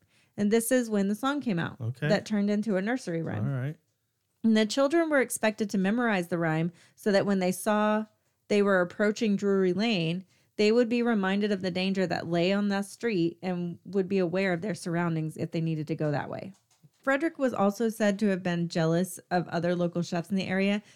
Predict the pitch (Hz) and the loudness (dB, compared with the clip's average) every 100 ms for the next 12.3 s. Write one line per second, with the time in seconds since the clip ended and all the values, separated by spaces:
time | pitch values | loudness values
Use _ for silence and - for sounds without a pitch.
0 | - 190 190 196 208 214 185 185 190 175 | -6 0 2 2 0 0 0 0 -2 0
1 | 196 233 - _ - 214 214 185 202 247 | 2 0 -4 _ -4 0 2 2 2 2
2 | 220 214 220 208 190 185 185 190 175 175 | 0 0 -2 -2 -2 0 0 0 0 2
3 | 175 175 180 170 170 165 208 - _ _ | 0 -2 -4 -4 -2 -2 -2 -6 _ _
4 | - 220 254 285 294 - 254 247 226 190 | -2 2 2 2 -2 0 0 0 0 0
5 | 190 190 196 185 185 165 160 139 - - | 0 0 0 0 -2 -2 -4 -4 -4 -10
6 | - _ _ - 214 247 294 330 247 226 | -14 _ _ -6 -2 2 2 0 0 2
7 | 214 220 - _ - 202 240 254 254 190 | 2 0 -4 _ -8 0 2 4 2 2
8 | 190 190 214 208 214 - 196 175 175 175 | 2 2 0 0 0 -2 0 0 0 -2
9 | 175 185 185 180 185 175 180 170 185 185 | 0 0 0 0 -2 -2 -4 -2 0 2
10 | 165 160 170 170 170 170 170 - 170 175 | 2 2 0 0 0 0 0 -2 -4 -2
11 | 170 175 160 156 151 156 156 - - 160 | -4 -4 -4 -4 -6 -6 -10 -10 -8 -6
12 | - 180 | -6 -8